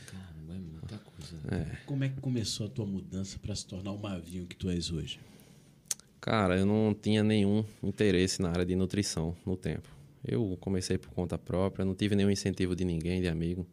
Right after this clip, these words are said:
Speaker 2: muito por contrário. Amigo só botava pra fuder no tempo. Aí a gente, eu sozinho, né, tentei começar, como eu era muito, aquele gordinho que fica sempre na frente do computador jogando,
Speaker 1: Uhum.
Speaker 2: só queria estar o dia inteiro no computador, no ar-condicionado,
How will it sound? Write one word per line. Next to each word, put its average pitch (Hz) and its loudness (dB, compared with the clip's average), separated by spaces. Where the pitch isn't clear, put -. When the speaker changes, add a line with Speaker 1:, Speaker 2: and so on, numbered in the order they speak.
Speaker 2:
muito 139 -2
por - -10
contrário. 85 -4
Amigo 92 2
só 107 0
botava 113 0
pra 135 -4
fuder 117 -2
no 82 -2
tempo. - -6
Aí 85 0
a 110 0
gente, 117 2
eu 87 -2
sozinho, 90 0
né, 113 0
tentei 87 -2
começar, 85 -4
como 95 4
eu 98 10
era 98 8
muito, 95 6
aquele 143 2
gordinho 101 6
que 98 -6
fica 95 4
sempre 107 2
na 107 2
frente 104 2
do 104 2
computador 98 4
jogando, 90 2
Speaker 1:
Uhum. 92 -6
Speaker 2:
só 95 4
queria 107 6
estar 107 6
o 110 6
dia 101 6
inteiro 110 6
no 101 4
computador, 95 2
no 90 2
ar-condicionado, 87 -2